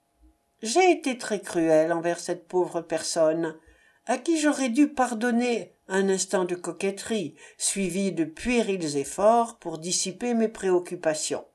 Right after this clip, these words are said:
Tout cela est à jamais effacé par notre double mariage. J'ai reconnu que votre élève avait des qualités réelles qui font contrepoids à ses défauts.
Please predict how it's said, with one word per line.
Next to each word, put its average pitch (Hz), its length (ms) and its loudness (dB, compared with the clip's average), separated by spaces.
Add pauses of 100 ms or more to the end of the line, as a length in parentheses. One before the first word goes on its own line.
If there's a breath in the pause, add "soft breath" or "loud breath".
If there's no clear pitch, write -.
(1080)
Tout 277 160 2
cela 269 440 4
est 262 140 -4
à 240 100 4
jamais 226 520 4
effacé 208 500 0
par 220 220 -2
notre 202 340 -4
double 220 380 -2
mariage. 175 720 -2 (1040)
J'ai 285 180 2
reconnu 302 640 4
que 156 100 -10
votre 160 340 -6
élève 180 320 2
avait 151 220 -2
des 147 140 -6
qualités 156 520 -4
réelles 170 640 0 (320 loud breath)
qui 262 160 -6
font 285 240 2
contrepoids 302 960 0
à 165 80 -4
ses 165 220 -2
défauts. 156 540 -2